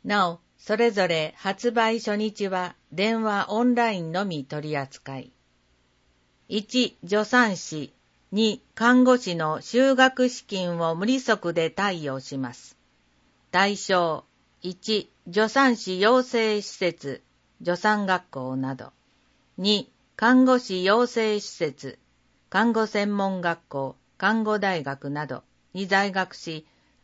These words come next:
卒業後に市民病院へ勤務を希望する学生。金額、一、月額十万円。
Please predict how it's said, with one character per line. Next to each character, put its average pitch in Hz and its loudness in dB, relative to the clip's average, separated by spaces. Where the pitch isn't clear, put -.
卒 226 0
業 247 6
後 233 4
に 175 -2
市 214 -2
民 269 4
病 240 4
院 175 -4
へ 170 -2
勤 247 2
務 170 0
を 165 0
希 170 -8
望 190 2
す 180 -6
る 170 -2
学 156 -4
生。 135 -10
金 196 -2
額、 175 0
一、 190 -6
月 202 0
額 226 2
十 180 0
万 165 -4
円。 143 -8